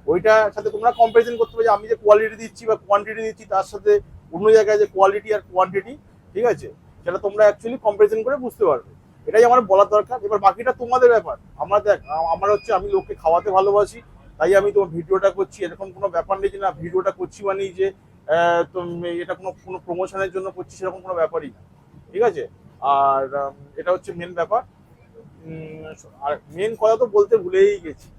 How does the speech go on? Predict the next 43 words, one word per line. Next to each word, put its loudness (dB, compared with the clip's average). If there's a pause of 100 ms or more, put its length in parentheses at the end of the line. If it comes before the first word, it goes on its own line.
(380)
এটা 2
হচ্ছে 0
যে 4
ভিডিওটা -4
ইন্ট্রোটা -6
দিতেই 0
ভুলে -6
গেছি। -10 (440)
একই -2
একই 2
ইন্ট্রো -6
প্রথম -2
থেকে 0
দেবো, -2
তোমরা 0
বেকার -4
বেকার -2
বোর -6
হয়ে 0
যাবে, -2 (180)
তাই -2
ইন্ট্রোটা 2
দিলাম -6
না, -6
এখান -10
থেকেই -14
শুরু -20
করে 0
দিলাম। -12
যাই 2
হোক, 2 (140)
তোমরা -6
যখন -6
বলছো, -2
আমরা -2
ইন্ট্রোটা -10
দিয়েই 6
দিই। -10 (800)
হ্যালো 4
বন্ধুরা, 6
welcome 0
to -4
my 4